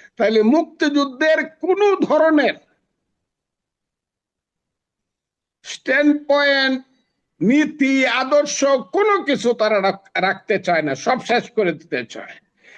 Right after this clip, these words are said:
কারণ তাদের পূর্বপুরুষরা মুক্তিযুদ্ধে বিরুদ্ধে ছিল, বিরুদ্ধে ছিল, এবং তারা ওই অপমানের গ্লানির প্রতিশোধ নিচ্ছে এখন একটা সময় এবং সুযোগে। এবং এটার জন্য সবচেয়ে দায়ী হলো হাসিনা, তার সরকার গত পনেরো বছরে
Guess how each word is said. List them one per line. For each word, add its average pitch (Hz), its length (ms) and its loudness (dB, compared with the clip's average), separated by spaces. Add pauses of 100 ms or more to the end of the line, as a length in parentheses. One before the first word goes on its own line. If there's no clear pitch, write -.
(100)
কারণ 220 260 0
তাদের 226 400 0
পূর্বপুরুষরা 240 920 2
মুক্তিযুদ্ধে 196 840 0
বিরুদ্ধে 180 540 -2
ছিল, - 300 -18 (1700)
বিরুদ্ধে 226 560 0
ছিল, 117 280 -2 (280)
এবং 226 320 0
তারা 269 320 2
ওই 359 320 4
অপমানের 262 600 2
গ্লানির 233 520 0
প্রতিশোধ 240 500 0
নিচ্ছে 214 380 -2
এখন 190 380 0
একটা 180 300 -2
সময় 208 500 0
এবং 160 260 -2
সুযোগে। 139 560 -8 (420)
এবং 196 280 2
এটার 220 280 0
জন্য 220 220 2
সবচেয়ে 220 520 0
দায়ী 175 360 2
হলো 170 140 0
হাসিনা, 180 560 -2
তার 175 280 -2
সরকার 170 540 -2
গত 180 240 -4
পনেরো 175 400 0
বছরে 175 460 -4